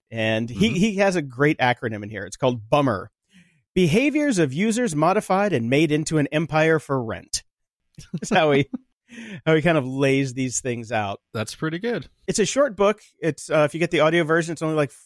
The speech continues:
Speaker 1: four and a half hours. But it's,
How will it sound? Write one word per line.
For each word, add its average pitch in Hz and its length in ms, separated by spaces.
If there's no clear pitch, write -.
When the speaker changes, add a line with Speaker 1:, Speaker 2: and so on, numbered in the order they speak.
Speaker 1:
four 151 200
and 147 80
a - 20
half 147 180
hours. 151 460
But 151 400
it's, - 340